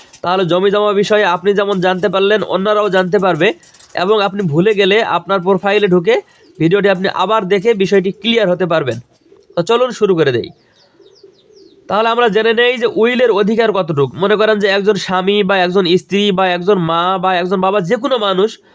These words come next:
মনে করেন যে সে উইল করতে চাচ্ছে, আহ, কিছু জমি, আহ, কাউকে একটু বেশি দিতে চাচ্ছে, সেক্ষেত্রে উইলের অধিকার কতটুকু? উইলের অধিকার হচ্ছে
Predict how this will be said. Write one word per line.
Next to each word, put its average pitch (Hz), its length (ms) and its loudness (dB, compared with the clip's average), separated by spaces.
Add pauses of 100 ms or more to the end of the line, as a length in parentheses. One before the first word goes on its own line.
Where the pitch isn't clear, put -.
(340)
মনে 214 140 0
করেন 226 200 2
যে 226 100 -2
সে 233 120 -2
উইল 226 300 0
করতে 208 260 0
চাচ্ছে, 190 360 0
আহ, - 1040 -6 (100)
কিছু 214 200 0
জমি, 202 360 2 (500)
আহ, 170 240 -2
কাউকে 196 280 0
একটু 196 160 -2
বেশি 190 260 0
দিতে 190 240 0
চাচ্ছে, 175 320 2 (1400)
সেক্ষেত্রে 226 540 0 (480)
উইলের 247 360 2
অধিকার 208 420 0
কতটুকু? 151 420 -2 (560)
উইলের 233 440 2
অধিকার 214 420 0
হচ্ছে 240 360 2